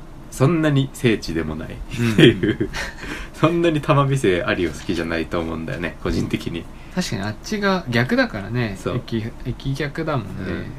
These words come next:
Speaker 1: はし-、だから玉美生ともそんなに会わずに、
Speaker 2: うん。
Speaker 1: それなりに楽器屋さんもあるし、
Speaker 2: うん。
Speaker 1: ガンプラも売ってるし、本屋もあるから、
Speaker 2: うん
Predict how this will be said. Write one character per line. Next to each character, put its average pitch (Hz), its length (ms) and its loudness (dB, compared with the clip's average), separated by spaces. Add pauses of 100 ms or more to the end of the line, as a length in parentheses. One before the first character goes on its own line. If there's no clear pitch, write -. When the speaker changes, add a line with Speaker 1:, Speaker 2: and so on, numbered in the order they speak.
Speaker 1:
は 120 120 0
し-、 - 200 0
だ 113 100 4
か 101 60 6
ら 87 40 2
玉 135 260 4
美 170 120 4
生 101 180 4
と 82 200 -2
も 90 240 0
そ 120 140 2
ん 151 100 6
な 147 80 6
に 131 120 4
会 104 140 4
わ 123 140 8
ず 87 140 -2
に、 85 300 0
Speaker 2:
う - 20 -2
ん。 110 120 -2 (760)
Speaker 1:
そ 110 120 -2
れ 113 100 6
な 110 120 2
り 104 80 2
に 98 160 -2
楽 - 260 2
器 117 100 4
屋 110 80 6
さ 110 120 2
ん 98 80 0
も 101 80 2
あ 90 60 4
る 80 100 0
し、 80 280 0 (100)
Speaker 2:
う 123 40 0
ん。 117 180 -2
Speaker 1:
ガ 113 120 6
ン 113 100 4
プ 113 140 0
ラ 107 100 4
も 101 120 0
売 104 40 0
っ - 20 0
て - 220 0
る - 120 -2
し、 - 180 -6
本 101 240 2
屋 80 100 -2
も 82 120 -4
あ 82 40 -2
る 82 60 -4
か - 180 -8
ら、 - 160 -6 (220)
Speaker 2:
う 123 40 -2
ん 113 200 -2